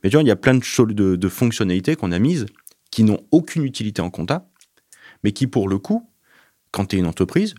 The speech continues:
tu en as besoin et tu les veux. Par exemple, tu vois, t'envoies un devis, on traque si ton devis, il est arrivé,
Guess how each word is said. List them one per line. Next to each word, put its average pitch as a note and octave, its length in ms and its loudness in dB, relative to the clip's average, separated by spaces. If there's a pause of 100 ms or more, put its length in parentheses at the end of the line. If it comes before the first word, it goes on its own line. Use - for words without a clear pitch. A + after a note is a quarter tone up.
tu - 140 -8
en E2 100 -6
as F2 80 2
besoin G#2 420 2
et G#2+ 100 -6
tu - 140 -2
les A#2+ 80 4
veux. D#3 220 0 (180)
Par - 120 -14
exemple, G2+ 200 -4
tu - 60 -2
vois, - 220 -8 (760)
t'envoies F2 320 -8
un E2+ 100 -8
devis, G#2+ 300 2
on G#2 120 2
traque - 380 0
si - 200 -2
ton F#2 140 0
devis, F2+ 240 2
il G#2+ 80 4
est - 120 -2
arrivé, G#2 680 2